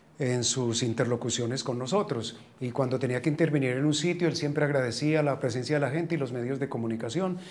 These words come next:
Y en algún momento públicamente, si uno estaba ahí al pie de él, cuando me tocaba presentarlo en el escenario, pues él muy, muy desprendido, ¿cierto? Se acercaba, daba la mano, abrazaba y pedía un aplauso para uno.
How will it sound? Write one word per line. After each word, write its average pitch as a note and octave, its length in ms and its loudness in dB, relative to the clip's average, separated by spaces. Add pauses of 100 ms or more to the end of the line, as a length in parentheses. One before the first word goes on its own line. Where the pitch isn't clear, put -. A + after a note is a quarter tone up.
(260)
Y F3 100 4
en E3+ 60 8
algún D#3 260 6
momento D#3+ 300 4
públicamente, E3+ 640 4
si C#3 80 0
uno C#3 100 2
estaba D#3 260 6
ahí E3 120 8
al E3 140 4
pie E3+ 160 6
de E3 100 8
él, E3 100 6
cuando D#3+ 220 4
me C3 80 0
tocaba B2+ 320 2
presentarlo C3+ 560 2
en D3 80 4
el C#3 140 4
escenario, D#3+ 600 4 (920)
pues C3+ 220 2
él C#3 160 4
muy, D3+ 760 4 (680)
muy C#3+ 200 2
desprendido, D#3+ 680 6
¿cierto? F#3 380 4
Se A#2+ 80 0
acercaba, D3+ 560 10
daba C#3 140 4
la C#3+ 100 4
mano, D#3 340 4
abrazaba C#3 640 6
y D3+ 60 4
pedía D3 240 4
un C3+ 80 0
aplauso C#3+ 360 0
para B2 200 -2
uno. D#3+ 400 0